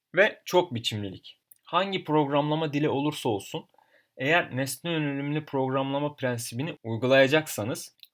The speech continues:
bu kavramlar karşınıza çıkacaktır. Her biri ayrı ayrı önem teşkil eder. O yüzden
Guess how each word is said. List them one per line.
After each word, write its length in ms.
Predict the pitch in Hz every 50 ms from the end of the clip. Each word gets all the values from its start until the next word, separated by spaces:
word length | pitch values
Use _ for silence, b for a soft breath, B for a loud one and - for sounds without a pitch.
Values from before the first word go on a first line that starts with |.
| _ -
bu 80 | 175
kavramlar 520 | 175 175 151 139 127 123 127 147 170 160 -
karşınıza 520 | - 135 131 123 - 131 123 127 147 147
çıkacaktır. 640 | - - - 127 123 131 107 - - - - - _ _ _ _ _ _ _
Her 320 | - 165 180 180 170 151
biri 240 | 147 156 190 - - -
ayrı 340 | 135 143 143 147 156 170 165
ayrı 220 | 156 143 123 104
önem 260 | 113 113 110 104 98
teşkil 360 | - - 101 98 - - 107
eder. 320 | 107 104 127 160 196 - _ _ _ _ _ _
O 120 | - 160 160
yüzden 380 | 160 156 151 160 170 180 -